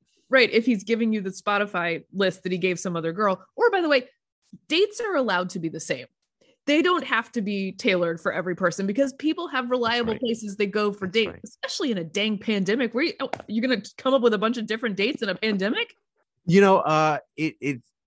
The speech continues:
Speaker 1: I'm, I'm
Speaker 2: I
Speaker 1: defending Joe Rogan and West
Speaker 2: I know.
Speaker 1: Elm this week. Come
Speaker 2: You're,
Speaker 1: at me.
Speaker 2: you're, you're, you're really taking it to the next level.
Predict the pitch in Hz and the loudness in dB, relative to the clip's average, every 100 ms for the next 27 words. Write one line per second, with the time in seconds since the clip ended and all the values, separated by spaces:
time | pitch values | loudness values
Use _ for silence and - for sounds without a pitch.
0 | - 240 240 262 247 196 277 262 311 311 | -2 0 2 0 0 0 -2 0 2 4
1 | 277 240 262 262 269 269 262 202 190 196 | 4 4 4 4 4 2 0 0 -2 2
2 | 147 147 143 98 95 220 202 208 202 214 | 4 6 4 2 -2 -8 -4 -6 -2 -4
3 | 208 - 262 247 220 131 151 170 147 120 | -4 0 2 4 2 0 -2 -4 -4 0
4 | 147 139 139 135 139 135 135 135 151 151 | 2 2 2 2 2 2 0 0 0 -2
5 | 117 170 107 123 107 - 110 107 101 - | -2 -2 -2 -6 -8 -8 -4 -4 -4 -4
6 | 113 107 95 92 | -2 -2 -4 -8